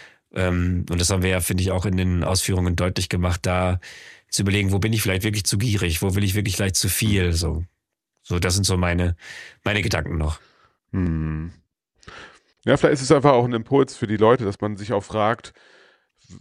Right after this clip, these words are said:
Speaker 2: was treibt dich um? Ist es jetzt Gier, Macht und Ruhm? Oder,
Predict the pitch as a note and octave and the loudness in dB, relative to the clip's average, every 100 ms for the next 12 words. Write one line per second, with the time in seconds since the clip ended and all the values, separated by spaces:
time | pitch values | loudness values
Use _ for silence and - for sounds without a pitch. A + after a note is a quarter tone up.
0 | - A2 - - B2 B2 A2+ C#3+ C3+ G#2 | -4 -4 -4 -4 -4 -4 -6 -4 -2 -4
1 | - A2+ A#2+ - - B2+ A#2+ A#2 B2 - | -10 -8 -10 -10 -2 0 0 0 -4 -6
2 | G2+ F2 G2+ C3+ E3 F3 _ _ _ _ | -10 -8 -8 -8 -12 -18 _ _ _ _
3 | _ _ - A#2+ B2+ A#2 | _ _ -6 -2 0 -2